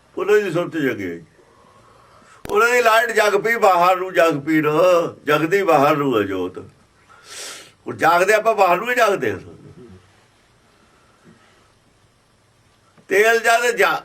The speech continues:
ਬੱਤੀ ਜਲਦੀ ਹੈ, ਜਾਗ-, ਜਗਦਾ ਦੀਵਾ, ਤਾਂ ਉਹ ਜਿਹੜੀ ਲਾਈਟ ਹੁੰਦੀ ਹੈ, ਬਾਹਰ ਨੂੰ ਫੈਲਦੀ ਹੈ ਉਹਦੀ। ਇਹ ਮਨ ਬਾਹਰ ਮੁਖੀ ਹੋ ਗਿਆ ਕੁਛ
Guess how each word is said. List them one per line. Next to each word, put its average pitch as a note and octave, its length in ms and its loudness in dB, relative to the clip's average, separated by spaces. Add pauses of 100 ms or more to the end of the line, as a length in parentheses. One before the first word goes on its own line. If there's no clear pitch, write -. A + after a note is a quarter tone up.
ਬੱਤੀ D3 320 -4
ਜਲਦੀ F3+ 460 0
ਹੈ, G#3 100 0
ਜਾਗ-, D#3 480 -2
ਜਗਦਾ E3 380 2
ਦੀਵਾ, B2 500 0 (320)
ਤਾਂ - 200 0 (120)
ਉਹ E3+ 60 -4
ਜਿਹੜੀ G#3+ 220 0
ਲਾਈਟ F#3+ 320 2
ਹੁੰਦੀ G3+ 260 0
ਹੈ, A3 60 2
ਬਾਹਰ F#3 280 4
ਨੂੰ G#3+ 120 -8
ਫੈਲਦੀ D#3 380 2
ਹੈ F2 60 -10
ਉਹਦੀ। G2 300 -14 (2250)
ਇਹ G#3 140 -2
ਮਨ A3 200 2
ਬਾਹਰ F#3+ 300 2
ਮੁਖੀ E3 300 -2
ਹੋ D3+ 140 2
ਗਿਆ G#3 240 2
ਕੁਛ E3 280 -6